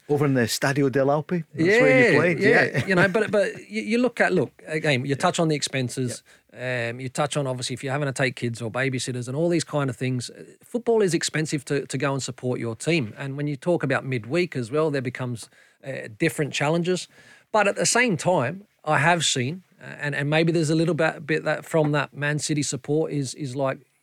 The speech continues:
Speaker 2: "Yeah, we're interested, but we're, you know, the group stages and all that sort of stuff. We'll wait till we get to the,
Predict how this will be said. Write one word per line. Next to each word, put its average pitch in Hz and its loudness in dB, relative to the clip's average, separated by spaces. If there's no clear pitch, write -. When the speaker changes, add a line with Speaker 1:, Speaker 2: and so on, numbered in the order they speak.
Speaker 2:
"Yeah, 156 0
we're 156 -6
interested, 151 -4
but 139 -2
we're, 151 -6
you 156 -6
know, 139 -8
the 147 -6
group 160 -2
stages 147 0
and 139 -4
all 135 -2
that 143 -6
sort - -12
of 120 -10
stuff. 143 -6
We'll 165 0
wait 165 2
till 151 -6
we 147 0
get 139 -2
to 139 -10
the, 131 -4